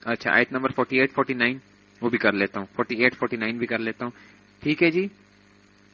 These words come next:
اسلام لو بٹو بھائی، ہو گیا۔ فَأَنسَاهُ الشَّيْطَانُ، پھر ہوا یہ کہ شیطان نے اس کو یہ بات بھلا دی۔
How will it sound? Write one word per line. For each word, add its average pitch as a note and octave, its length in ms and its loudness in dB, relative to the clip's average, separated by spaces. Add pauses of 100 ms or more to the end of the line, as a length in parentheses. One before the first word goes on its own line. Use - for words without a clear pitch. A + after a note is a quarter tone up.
اسلام B2+ 280 0
لو C#3 120 2
بٹو C#3 160 2
بھائی، D#3 180 4 (520)
ہو A2+ 120 4
گیا۔ D#3 120 6
فَأَنسَاهُ D3+ 540 4
الشَّيْطَانُ، C3+ 600 4 (340)
پھر D3 120 6
ہوا C3 260 8
یہ D3 220 4
کہ E3 120 -2
شیطان C3 560 2
نے D#3 180 0
اس C#3+ 200 -4
کو D3+ 160 6
یہ C3+ 240 6
بات B2 260 6
بھلا G#2+ 300 6
دی۔ G#2 240 0